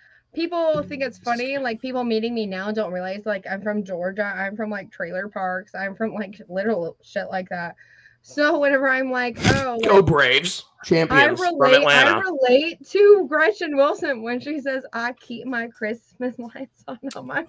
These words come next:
Speaker 1: front
Speaker 2: Holy
Speaker 1: porch."
Speaker 2: shit! Did you just try to bring
Speaker 1: I
Speaker 2: that kind of shit to this show?
Speaker 1: I'm not joking. I feel that way. I do. I
Speaker 2: So you do
Speaker 1: love
Speaker 2: like, so you like it? Is it, I've, I've met people that love it. And I meet people that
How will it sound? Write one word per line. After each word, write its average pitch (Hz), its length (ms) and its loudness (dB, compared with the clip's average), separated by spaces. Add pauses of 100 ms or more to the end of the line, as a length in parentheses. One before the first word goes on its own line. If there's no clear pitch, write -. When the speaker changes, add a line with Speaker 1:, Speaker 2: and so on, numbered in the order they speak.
Speaker 1:
front - 160 -2
Speaker 2:
Holy 123 560 4
Speaker 1:
porch." 85 40 -4
Speaker 2:
shit! - 520 2
Did 110 220 -6
you 139 40 -10
just 180 200 -4
try 180 120 2
to 285 140 6
bring 113 240 4
Speaker 1:
I 117 60 0
Speaker 2:
that 127 140 -2
kind 147 180 0
of 139 80 2
shit 123 220 2
to 123 100 -2
this 127 160 0
show? 117 400 0 (240)
Speaker 1:
I'm 370 240 2
not 403 340 2
joking. 339 560 4
I 269 380 0
feel 330 180 0 (120)
that 294 220 0
way. 214 580 0
I 285 120 2
do. 277 680 0 (800)
I 254 120 0
Speaker 2:
So 294 60 4
you - 80 4
do 226 140 2
Speaker 1:
love 233 100 4
Speaker 2:
like, 220 340 2
so - 140 0
you 233 220 0
like 262 300 4
it? 262 200 2
Is 196 140 0
it, - 200 -10
I've, 330 280 6
I've 277 160 6
met 294 160 4
people 240 180 0
that 175 80 0
love 175 200 2
it. - 180 -6 (320)
And 151 140 0
I 233 140 4
meet 277 240 -2
people 220 460 -2
that 143 340 -8